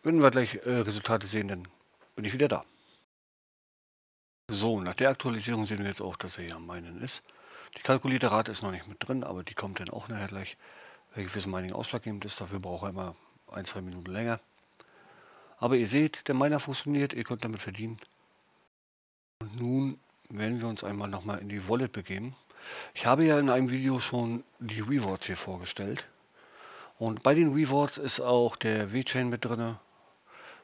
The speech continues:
Den habe ich hier auch gleich investiert heute. Bis jetzt ist mein Gewinn so.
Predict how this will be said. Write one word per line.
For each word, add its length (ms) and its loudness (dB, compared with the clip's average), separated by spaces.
Den 100 -8
habe 160 -2
ich 80 -6
hier 260 0
auch 260 -4
gleich 240 -2
investiert 460 -2
heute. 380 -2
Bis 160 -8
jetzt 160 -4
ist 120 -8
mein 200 -4
Gewinn 180 -8
so. 240 -2